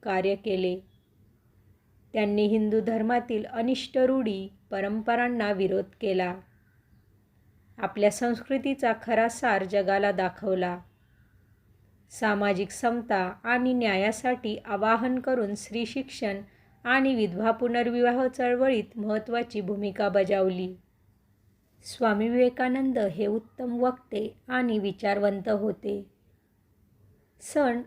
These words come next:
अठराशे त्र्याण्णवमध्ये स्वामी विवेकानंद अमेरिकेतील शिकागो येथील धर्मपरिषदेत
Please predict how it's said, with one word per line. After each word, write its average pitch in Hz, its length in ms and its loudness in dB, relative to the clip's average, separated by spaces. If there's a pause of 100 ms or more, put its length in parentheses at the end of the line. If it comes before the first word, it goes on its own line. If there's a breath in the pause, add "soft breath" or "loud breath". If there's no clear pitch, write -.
अठराशे 233 480 -2
त्र्याण्णवमध्ये 226 880 0
स्वामी 208 420 0
विवेकानंद 233 640 0
अमेरिकेतील 214 960 -2
शिकागो 220 600 -2
येथील 226 440 -2
धर्मपरिषदेत 214 920 -4